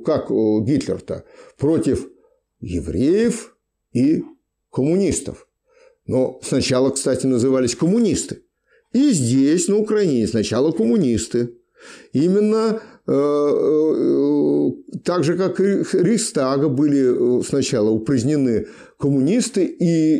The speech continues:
из Рады выгнаны были, и это абсолютное большинство моих нынешних слушателей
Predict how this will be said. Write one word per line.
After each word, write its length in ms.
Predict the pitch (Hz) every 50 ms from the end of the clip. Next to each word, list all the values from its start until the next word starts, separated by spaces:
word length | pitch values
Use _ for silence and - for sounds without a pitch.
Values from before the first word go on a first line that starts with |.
| - 165 160
из 140 | 135 113
Рады 480 | 120 107 107 135 190 247 262 214 233 220
выгнаны 560 | 147 120 147 180 139 127 143 139 131 127 120
были, 580 | 110 95 131 185 254 277 269 254 269 262 262 262 - - - - _ -
и 80 | - 135
это 580 | 139 135 139 - 123 120 117 113 110 107 104
абсолютное 460 | - - - - 139 135 - - 123 110
большинство 560 | 104 127 117 107 - - - 135 127 113 107
моих 400 | 107 113 113 113 104 - - -
нынешних 440 | 156 127 117 113 101 - 139 127 -
слушателей 560 | - 135 120 - - - - 101 98 95